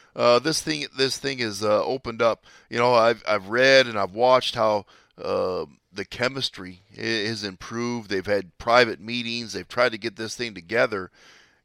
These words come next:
You know, if, if you watch Daniels from Arizona State to L S U, you never really knew he could throw the ball like he's throwing the ball right now.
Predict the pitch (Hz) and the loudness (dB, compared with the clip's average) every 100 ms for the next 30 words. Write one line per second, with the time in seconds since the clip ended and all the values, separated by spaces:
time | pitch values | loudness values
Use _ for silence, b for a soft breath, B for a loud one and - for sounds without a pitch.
0 | _ 135 123 120 120 131 143 339 262 165 | _ 0 2 2 0 -6 -6 2 6 6
1 | 113 127 160 170 135 117 95 101 147 135 | 6 4 4 2 -2 -4 -8 -2 0 0
2 | 135 120 - 139 143 143 - 117 143 143 | -4 -6 -2 2 2 0 -4 -2 2 2
3 | 117 - 135 139 120 B B B 131 165 | 2 -2 -2 -2 -4 B B B -8 0
4 | 233 156 143 185 147 160 180 135 104 - | 0 0 2 2 2 -2 -2 -2 -4 -6
5 | 131 220 330 117 113 107 104 92 87 - | 0 0 -2 0 0 0 -4 -10 -14 -4
6 | 127 370 330 101 104 101 104 92 113 143 | -2 -2 -4 -4 -2 -2 -4 -6 -2 0
7 | 135 107 | 0 -4